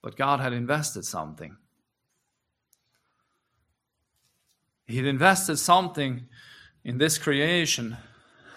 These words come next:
that he'd done in no other. It wasn't like a herd of animals. It was, it was like his son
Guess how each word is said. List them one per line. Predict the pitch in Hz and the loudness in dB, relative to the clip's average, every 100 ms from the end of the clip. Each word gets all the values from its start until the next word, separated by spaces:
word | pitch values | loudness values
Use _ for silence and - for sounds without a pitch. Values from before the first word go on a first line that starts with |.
| - | -2
that | 139 127 | -2 0
he'd | 127 | -2
done | 120 151 151 | 4 6 6
in | 139 | 2
no | 143 139 | 2 6
other. | 156 120 87 135 - - - _ _ _ _ _ _ _ _ _ _ _ _ _ _ _ _ _ _ _ _ _ _ _ _ _ _ _ _ _ _ _ - | 6 4 0 -8 -18 -20 -20 _ _ _ _ _ _ _ _ _ _ _ _ _ _ _ _ _ _ _ _ _ _ _ _ _ _ _ _ _ _ _ -6
It | 131 | 0
wasn't | 139 180 156 143 | 6 6 6 6
like | 143 143 143 | 8 8 4
a | 120 | 4
herd | 151 156 | 6 6
of | 135 | 6
animals. | 131 175 156 117 92 - | 4 4 4 0 -6 -8
It | 110 | -8
was, | 117 113 - - - - _ _ _ _ _ _ _ _ _ _ _ _ _ _ _ _ _ _ _ _ _ _ _ _ _ 104 | -6 -8 -10 -14 -16 -18 _ _ _ _ _ _ _ _ _ _ _ _ _ _ _ _ _ _ _ _ _ _ _ _ _ -10
it | 107 | -8
was | 107 107 101 104 | -6 -6 -10 -8
like | 98 95 107 | -6 -6 -8
his | - | -8
son | - 123 - | -4 -4 -6